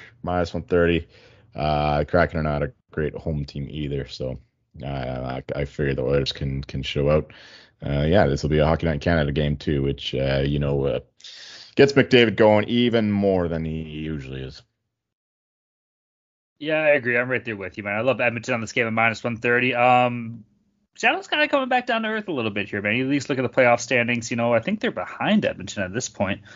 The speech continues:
Speaker 2: Maybe I'm incorrect on that. No, they are by one point. Uh, uh, they got a game in hand, though. So this is, this is a pretty tight one. I guess it's not really that relevant then, so disregard that. But still, I like the Oilers in this. Julie touched on it. It's a Hockey Night in Canada game. McDavid's gonna show up. Oilers are absolutely unreal on the road, twenty, eleven, and three. And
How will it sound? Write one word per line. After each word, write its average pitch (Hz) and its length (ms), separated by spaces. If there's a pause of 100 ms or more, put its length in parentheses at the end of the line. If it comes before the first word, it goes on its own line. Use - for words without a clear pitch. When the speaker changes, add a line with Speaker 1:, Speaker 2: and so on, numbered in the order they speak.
(260)
Speaker 2:
Maybe 117 180
I'm 107 120
incorrect 107 460
on 107 160
that. 107 340
No, 185 160
they 262 140
are 139 280
by 135 120
one 143 240
point. 127 340
Uh, 120 40
uh, 131 580
they 170 100
got 180 140
a 151 40
game 143 220
in 120 60
hand, 107 260
though. 87 140
So 90 260 (320)
this 165 140
is, 233 100
this 254 180
is 262 60
a 285 60
pretty 294 220
tight 262 240
one. 214 100
I 214 60
guess 233 180
it's 214 100
not 220 140
really 196 140
that 185 160
relevant 175 400
then, 175 180
so 175 60
disregard 185 580
that. 190 240
But 196 160
still, 269 420 (300)
I 285 100
like 262 140
the 185 80
Oilers 160 240
in 147 60
this. 147 120
Julie 185 220
touched 139 240
on 147 100
it. 165 60
It's 190 100
a 202 60
Hockey 180 220
Night 143 100
in 117 60
Canada 113 260
game. 113 260
McDavid's 135 300
gonna 117 160
show 123 260
up. 120 200
Oilers 160 300
are 143 60
absolutely 113 380
unreal 135 380
on 117 100
the 107 80
road, 113 240
twenty, 156 260
eleven, 127 340
and 120 160
three. 131 300
And 113 180